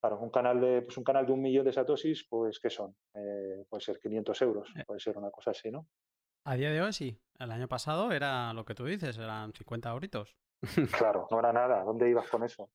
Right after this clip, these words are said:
Speaker 1: ¿Dónde ibas con un canal de cincuenta euros, no? Si quieres enrutar pagos. Pues el año pasado, claro, eh, habla-, hablar, hablar de canales de cinco millones,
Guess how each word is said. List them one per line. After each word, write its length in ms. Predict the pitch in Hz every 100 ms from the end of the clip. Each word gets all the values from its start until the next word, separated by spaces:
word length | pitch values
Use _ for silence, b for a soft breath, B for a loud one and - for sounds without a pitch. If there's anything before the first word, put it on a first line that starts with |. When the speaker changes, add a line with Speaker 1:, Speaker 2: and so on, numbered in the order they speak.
| _
Speaker 1:
¿Dónde 200 | 113 110
ibas 220 | 113 110
con 140 | - 110
un 80 | 110
canal 260 | 110 110
de 340 | 110 107 110 107
cincuenta 440 | 117 110 107 110
euros, 320 | 117 107 101
no? 120 | - _ _ _ _ _
Si 80 | 117
quieres 200 | 127 117
enrutar 380 | 120 120 120 110
pagos. 440 | 135 107 95 - _ _ _ _ _ _ _ _ _ -
Pues 280 | 101 95 104
el 60 |
año 180 | 107 110
pasado, 460 | 107 - 113 117 117
claro, 440 | 120 113 120 113
eh, 200 | 104 104
habla-, 340 | 101 107 117 120
hablar, 300 | 110 113 123
hablar 300 | 127 120 123
de 80 | 131
canales 340 | 135 131 135
de 80 | 127
cinco 280 | - 131 139
millones, 680 | 135 139 156 165 160 -